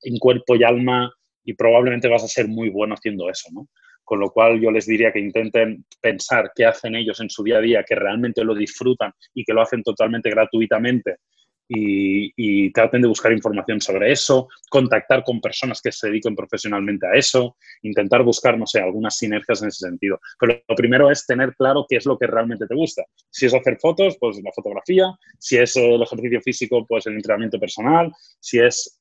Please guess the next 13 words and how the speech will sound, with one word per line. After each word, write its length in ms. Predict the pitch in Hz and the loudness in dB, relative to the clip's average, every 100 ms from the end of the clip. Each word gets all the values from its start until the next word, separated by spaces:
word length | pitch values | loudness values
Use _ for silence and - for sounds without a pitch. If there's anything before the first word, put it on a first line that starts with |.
| _ | _
mm, 160 | 120 104 - 117 | -12 -12 -12 -6
hacer 240 | - 113 | -2 0
vídeos, 360 | 120 117 113 - | 0 0 0 0
pues 300 | 110 - 87 101 101 | -6 -6 -14 -12 -8
youtuber, 420 | 98 160 165 156 | 2 6 6 6
lo 120 | 117 | 2
que 40 | 95 | 0
sea, 260 | - 113 101 | 2 2 -2
¿no? 140 | 151 | -6
Pero, 140 | 110 101 | -4 -4
pero 140 | 107 | -4
encontrar 440 | 107 104 101 120 131 | -2 -2 0 2 2
exactamente 560 | - 127 131 131 131 | 2 -2 0 0 -2